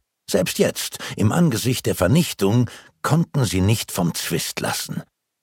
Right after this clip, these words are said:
Gerard unterdrückte seine aufflammende Wut. „Christus zum Gruß“, sprach er die Johanniter betont höflich an.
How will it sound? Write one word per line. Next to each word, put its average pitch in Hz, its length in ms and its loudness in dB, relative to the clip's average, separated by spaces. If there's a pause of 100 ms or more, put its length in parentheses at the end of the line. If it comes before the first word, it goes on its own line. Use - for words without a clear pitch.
(500)
Gerard 82 500 0
unterdrückte 82 680 0
seine 67 340 -2
aufflammende 69 640 0
Wut. - 400 -8 (1200)
„Christus 160 840 0
zum 135 320 2
Gruß“, - 640 -4 (180)
sprach 92 560 0
er 151 220 -2
die 113 180 0
Johanniter 85 580 2
betont - 540 -2
höflich - 480 -2
an. 62 220 -4